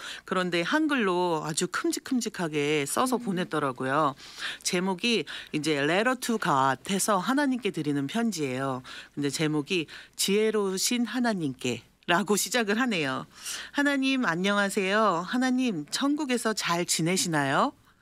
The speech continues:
Speaker 1: 우리의 죄를 용서해 주시는 것이 힘들었겠어요. 우리의 죄, 죄가 어마어마한데 하나님은 그 죄를 하나씩 용서해 주시는데 정말 대단하세요. 저는 제 친구들도 자,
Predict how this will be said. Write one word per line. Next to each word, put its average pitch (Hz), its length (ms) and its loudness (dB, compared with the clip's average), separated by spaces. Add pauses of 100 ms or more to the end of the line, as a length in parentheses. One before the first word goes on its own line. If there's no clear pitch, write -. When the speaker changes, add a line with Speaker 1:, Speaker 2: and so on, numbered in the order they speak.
(640)
Speaker 1:
우리의 233 340 2
죄를 208 360 2
용서해 214 380 2
주시는 208 420 0
것이 185 420 0
힘들었겠어요. 180 1160 0 (340)
우리의 208 480 2
죄, 190 300 0 (140)
죄가 190 640 2
어마어마한데 208 1120 2 (300)
하나님은 247 640 2
그 214 160 0
죄를 180 500 2
하나씩 294 560 0
용서해 190 380 0
주시는데 175 720 0 (320)
정말 190 340 2
대단하세요. 151 1040 0 (460)
저는 247 500 2
제 208 220 0
친구들도 277 640 2
자, 190 380 2